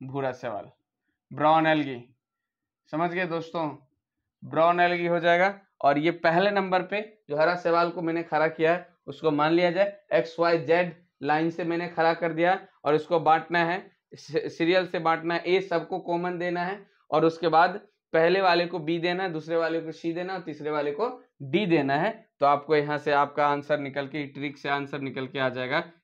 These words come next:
ये क्या होगा? हरा शैवाल का क्लोरोफिल ए और बी। हरा शैवाल में कौन सा वर्णक पाया जाता है, पिगमेंट पाया जाता है, तो आपको क्लोरोफिल ए और बी पाया जाएगा। इसी वजह से क्या होता है,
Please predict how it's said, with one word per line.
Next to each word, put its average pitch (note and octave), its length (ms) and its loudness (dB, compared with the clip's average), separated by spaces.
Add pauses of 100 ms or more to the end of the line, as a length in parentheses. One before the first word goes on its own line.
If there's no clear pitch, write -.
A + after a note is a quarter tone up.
(120)
ये C3 100 -6
क्या C#3 180 -2
होगा? D#3 420 -2 (160)
हरा C#3+ 200 2
शैवाल C3+ 380 -2
का E3 140 0
क्लोरोफिल C#3 920 -4 (960)
ए F#3 260 6
और D3+ 140 4
बी। C3 220 -4
हरा D#3 280 2
शैवाल E3 320 2
में E3 140 -4
कौन E3+ 200 2
सा E3+ 120 -2
वर्णक E3 380 2
पाया E3 160 4
जाता E3+ 300 2
है, F#3 100 -4
पिगमेंट D#3+ 400 -6
पाया D#3+ 180 2
जाता E3 320 2
है, G3+ 340 -4
तो C#3+ 80 -2
आपको C#3+ 340 0
क्लोरोफिल D#3+ 600 -4 (140)
ए C3+ 100 -4
और D3 120 -2
बी C#3 180 -10
पाया C#3+ 240 -4
जाएगा। D3 340 -2 (260)
इसी G3 220 -6
वजह F3+ 280 2
से F3+ 160 -4
क्या F3 160 2
होता D#3 280 4
है, F#3+ 220 -2